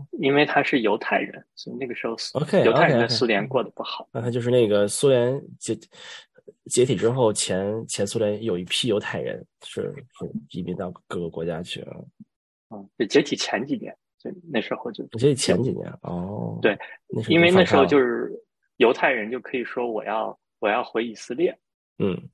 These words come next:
Speaker 2: 对。
Speaker 1: 然后这个时候苏联就会放行，但他们其实并没有，他们在罗马待了半年，然后就到美国了。
Speaker 2: 嗯，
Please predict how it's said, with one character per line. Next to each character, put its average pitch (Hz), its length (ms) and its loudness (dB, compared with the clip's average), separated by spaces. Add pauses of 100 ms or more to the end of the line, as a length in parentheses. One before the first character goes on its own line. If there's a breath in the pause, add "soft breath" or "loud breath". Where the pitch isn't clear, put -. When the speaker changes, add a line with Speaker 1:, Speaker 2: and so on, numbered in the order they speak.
(300)
Speaker 2:
对。 90 120 4
Speaker 1:
然 101 120 -8
后 104 200 -2
这 135 160 2
个 113 80 2
时 - 140 0
候 113 160 2
苏 - 180 -2
联 98 200 2
就 117 100 -4
会 120 120 -4
放 113 280 0
行， 101 340 -12
但 117 160 2
他 - 100 -10
们 110 180 -4
其 - 160 -8
实 - 120 -12
并 139 220 0
没 98 160 -8
有， - 160 -8
他 - 100 -12
们 107 120 -12
在 113 220 -6 (380 loud breath)
罗 117 240 6
马 123 220 2
待 110 220 4
了 107 140 2
半 104 240 2
年， 101 180 -8
然 107 100 -12
后 110 120 -8
就 - 120 -18
到 110 180 -4
美 113 200 -14
国 - 180 -18
了。 - 100 -20 (100)
Speaker 2:
嗯， - 380 -8